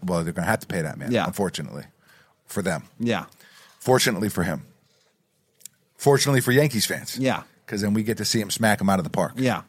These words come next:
Speaker 1: So, scale of one to ten as an accomplishment, I'm gonna give it a, I'm gonna give it an eight out of ten.
Speaker 2: Yeah.
Speaker 1: I'm, I, I'm very impressed by it.
Speaker 2: No, no, I
Speaker 1: Sixty-two home runs. You
Speaker 2: It,
Speaker 1: know?
Speaker 2: it's very impressive.
Speaker 1: And he got to sixty-one.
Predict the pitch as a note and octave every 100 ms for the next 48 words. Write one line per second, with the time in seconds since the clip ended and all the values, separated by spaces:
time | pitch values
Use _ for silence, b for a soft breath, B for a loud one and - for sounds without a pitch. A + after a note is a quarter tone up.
0 | _ _ _ _ _ _ _ _ _ _
1 | - - C#3 C3 B2+ B2+ C3 - - E3
2 | F#3 F#3 F#3 D3 E3 F3 F3 - B2+ A#2+
3 | A2+ D3+ E3+ D#3+ F#3+ F3+ - - C3 C3
4 | B2 B2 A#2 - A2+ G#2+ G#2 G2 G2 -
5 | _ _ - C#3+ D3+ D3 C#3+ C#3 C#3 B2
6 | A#2+ C#3 F#2+ - _ _ b b - C3+
7 | A#2 - B2+ B2+ B2+ A#2+ A2+ C3+ C3 C3
8 | A#2 B2+ B2+ G2 E2 - - A3+ F#3 G#2+
9 | D#3+ - D#3 E3 C#3+ D3 D#3+ C3 - -
10 | _ _ _ _ _ _ - D3+ B2+ C#3
11 | A#2+ F#3 C#3+ C#3 C#3 C3+ C#3 C3 C3 D3
12 | D#3+ - D3+ D#3+ C3 C#3 D#3 E3